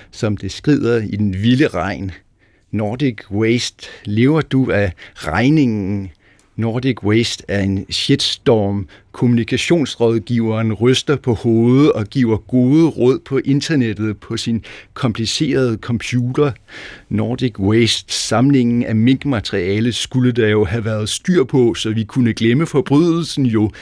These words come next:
Glem forbryderen, nu kommer regningen, regeringen, kioskene. Nordic Waste, jord på vejen, jord i haven, jord i hovedet, jord på vej, jord i hav, jord i hov."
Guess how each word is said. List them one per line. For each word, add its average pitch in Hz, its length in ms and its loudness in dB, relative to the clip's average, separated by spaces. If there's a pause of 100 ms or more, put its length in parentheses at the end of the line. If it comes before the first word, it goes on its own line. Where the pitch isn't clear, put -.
(260)
Glem 139 320 2
forbryderen, 127 800 2
nu 131 80 4
kommer 120 300 0
regningen, 113 800 0
regeringen, 117 920 0
kioskene. 120 840 0 (340)
Nordic 113 460 -4 (180)
Waste, 113 540 0
jord 113 420 -2
på 127 120 2
vejen, 117 560 0
jord 120 380 0
i 120 80 2
haven, 127 600 2 (320)
jord 127 240 2
i 120 40 2
hovedet, 139 600 4
jord 135 320 -4
på 127 160 0
vej, 113 260 -2 (120)
jord 127 360 -6
i 113 180 -4
hav, 135 320 -2 (340)
jord 135 180 0
i 123 140 4 (400)
hov." 151 260 4